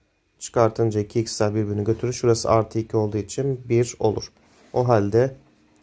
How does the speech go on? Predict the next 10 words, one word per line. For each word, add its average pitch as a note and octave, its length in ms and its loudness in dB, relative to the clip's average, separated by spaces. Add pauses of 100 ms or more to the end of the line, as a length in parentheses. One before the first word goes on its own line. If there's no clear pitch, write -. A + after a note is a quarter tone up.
(120)
y B2 300 4
eşittir A#2 480 -2
x - 320 -4
artı G2+ 440 0
iki B2 420 -2 (1900)
eğik A#2+ 540 2
asimtot A2+ 880 -2 (1700)
olur. G#2+ 540 0 (3000)
A C3+ 200 4
şıkkında C#3+ 840 0